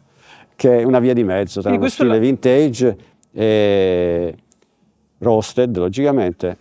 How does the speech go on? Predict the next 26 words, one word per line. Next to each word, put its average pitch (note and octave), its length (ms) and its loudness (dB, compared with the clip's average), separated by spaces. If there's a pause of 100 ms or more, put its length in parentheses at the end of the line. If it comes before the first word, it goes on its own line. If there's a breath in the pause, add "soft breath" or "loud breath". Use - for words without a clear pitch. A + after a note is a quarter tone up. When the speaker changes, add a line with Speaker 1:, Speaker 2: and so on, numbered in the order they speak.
Speaker 2:
Quindi A#3 180 -4
Speaker 1:
Eh, G3+ 40 -4
Speaker 2:
questo B3+ 260 -4
non G#3+ 80 -4
è G3+ 40 -6
Speaker 1:
eccetera. G3+ 200 -4
Speaker 2:
un C#4 100 -4
manico A#3+ 300 -6
Fender, G#3+ 320 -6
l'avete F#3 300 -6
proprio, F#3+ 440 -4
l'ha, G#3 200 -10
l'ha G3 100 -8
fatto F#3+ 640 -6
Speaker 1:
È - 40 -2
Speaker 2:
A C3+ 40 0
P - 20 0
S? - 60 -8
Speaker 1:
solo E3 260 2
il C#3 120 2
decal A#2+ 340 2
Fender, G#2 420 -2
perché G#2+ 260 -2
Speaker 2:
Ok. F#3 440 -6
Speaker 1:
Alessandro, B2 600 0
spazientito C3 880 -2